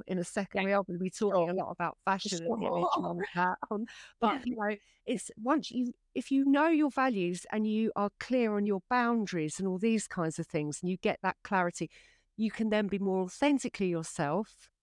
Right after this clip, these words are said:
Speaker 1: which means you can then be more confident. And in a corporate workplace, I think that's probably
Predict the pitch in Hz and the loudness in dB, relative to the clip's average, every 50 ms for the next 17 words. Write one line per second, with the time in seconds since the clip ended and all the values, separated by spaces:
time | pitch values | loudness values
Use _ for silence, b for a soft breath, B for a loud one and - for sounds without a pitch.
0 | _ _ _ _ _ _ _ _ _ _ 202 190 - - 220 208 208 202 - 214 | _ _ _ _ _ _ _ _ _ _ 0 0 2 2 0 2 2 0 0 -2
1 | 196 - - 202 196 190 208 214 214 190 185 185 180 185 180 175 - - - 208 | -4 -4 -4 -2 0 2 2 2 2 2 2 0 0 0 -2 -2 -4 -4 -4 -4
2 | 175 - - 175 - 139 135 147 - - _ _ _ _ _ _ _ _ _ _ | -4 -2 -6 -6 -4 -4 -4 -6 -6 -10 _ _ _ _ _ _ _ _ _ _
3 | _ - 196 208 233 233 226 220 - - - 311 302 - - - - 233 - 220 | _ -2 0 2 2 2 0 -2 -4 -4 -2 -2 -2 -2 -4 -6 -6 -6 -2 0
4 | 254 247 240 - - 175 175 156 160 - - 190 - 220 180 - 175 185 - - | 2 2 2 0 -2 -4 -4 -2 -2 -4 -6 -4 -2 -4 -2 -2 -2 -4 -4 -8
5 | _ - 233 220 202 180 - 185 175 175 170 175 | _ -4 -2 -2 -2 -2 -2 -2 0 0 0 -2